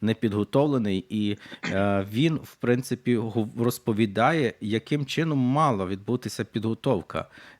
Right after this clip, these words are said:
президента, що він має працювати із, е, певними, е, журналістами, які йому б мали би задавати, ну, попереднім якимось певним, м, кістяком журналістів, так, і вони би,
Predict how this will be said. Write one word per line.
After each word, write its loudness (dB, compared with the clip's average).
президента, -2
що -10
він -6
має -4
працювати -4
із, -4
е, -2
певними, 2
е, -4
журналістами, 0
які 0
йому 4
б -6
мали 2
би 0
задавати, 2
ну, -2
попереднім 4
якимось 0
певним, 2
м, -6
кістяком 0
журналістів, -4
так, -2
і 0
вони -2
би, 0